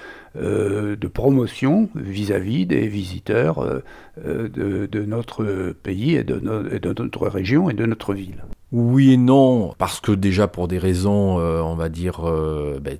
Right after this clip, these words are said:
Speaker 2: à l'époque, les matériaux qui étaient utilisés, notamment l'amiante, c'est compliqué, euh, voilà, de, de conserver tout ça en l'état. Euh, après, c'est plus, euh, une présence américaine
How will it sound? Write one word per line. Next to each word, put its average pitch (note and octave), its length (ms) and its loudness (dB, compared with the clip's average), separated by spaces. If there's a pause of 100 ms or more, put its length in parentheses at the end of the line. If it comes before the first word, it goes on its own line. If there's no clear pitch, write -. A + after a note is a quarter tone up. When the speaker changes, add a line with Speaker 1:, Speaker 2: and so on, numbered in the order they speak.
Speaker 2:
à D#2 80 -8
l'époque, E2 360 -4
les D#2+ 100 -4
matériaux E2 420 -4
qui E2 100 -6
étaient E2 220 -4
utilisés, E2 480 -6
notamment E2 340 -4
l'amiante, F2 400 -4
c'est - 160 -14
compliqué, F2 680 -6
euh, D#2 120 -6
voilà, D#2+ 240 -4
de, D2+ 160 -8
de C#2+ 120 -12
conserver E2 640 -4
tout - 180 -14
ça - 240 -6
en D#2+ 180 -4
l'état. G2+ 580 -2 (540)
Euh, F2+ 280 2 (160)
après, C#3+ 840 2
c'est - 280 0
plus, - 540 -4
euh, F#2+ 220 2
une F#2 140 0
présence G#2+ 380 0
américaine G2 720 2